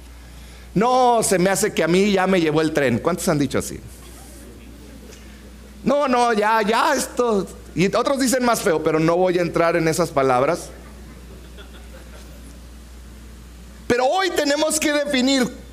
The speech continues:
cómo vas a ser. ¿Vas a ser uno de los que se preocupan por todo?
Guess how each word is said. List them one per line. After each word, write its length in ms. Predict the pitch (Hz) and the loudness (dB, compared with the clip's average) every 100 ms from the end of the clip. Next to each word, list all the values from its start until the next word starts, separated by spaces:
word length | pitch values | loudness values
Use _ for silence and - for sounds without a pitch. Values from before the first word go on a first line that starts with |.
| - - | -10 -2
cómo 340 | 285 294 285 | 0 2 2
vas 240 | 277 269 | 2 0
a 80 | 262 | 0
ser. 360 | - 262 247 185 | 2 2 2 2
¿Vas 240 | 220 277 | 2 2
a 80 | 320 | 2
ser 220 | 311 302 | 2 2
uno 220 | 320 311 | 2 2
de 100 | 294 | 2
los 240 | 254 233 233 | 0 0 0
que 140 | 220 | 0
se 220 | 202 226 | 0 0
preocupan 840 | - 214 196 190 277 359 330 359 370 | 0 0 0 0 0 2 2 0 0
por 280 | 359 320 - | 0 0 0
todo? 680 | 285 202 165 160 156 - | 0 2 4 2 0 -6